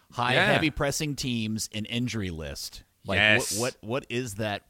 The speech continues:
Speaker 1: research turnout to look like?
Speaker 2: Get to it, nerds. I mean, you get, get the nerds on it, because I, honestly, I think that would be really interesting, and it, it's a really good point that, that West Ham have kinda gotten away with it a little bit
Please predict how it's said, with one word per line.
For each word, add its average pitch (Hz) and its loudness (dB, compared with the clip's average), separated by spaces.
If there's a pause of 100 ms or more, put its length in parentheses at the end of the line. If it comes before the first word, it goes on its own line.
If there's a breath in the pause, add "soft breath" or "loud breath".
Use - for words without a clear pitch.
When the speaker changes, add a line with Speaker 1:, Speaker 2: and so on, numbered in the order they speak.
Speaker 1:
research 104 -4
turnout 92 -6
to 92 -6
look 80 -8
like? 76 -8
Speaker 2:
Get 147 6
to 156 6
it, 127 2
nerds. 135 2
I 117 -4
mean, 123 0
you 123 -4
get, 135 -2
get 135 2
the 127 -4
nerds 127 2
on 123 2
it, 98 0
because 104 -2
I, 110 2
honestly, 110 0
I 95 0
think 113 -4
that 120 2
would 107 0
be 113 0
really 107 -2
interesting, 90 -8
and 95 -8
it, 92 -10
it's 92 -10
a 95 -10
really 113 -4
good 110 -6
point 101 -6
that, 87 -8
that 64 -12
West 92 -10
Ham 92 -8
have 76 -12
kinda 90 -12
gotten 87 -8
away 92 -10
with 87 -10
it 82 -12
a - -12
little 87 -10
bit 85 -10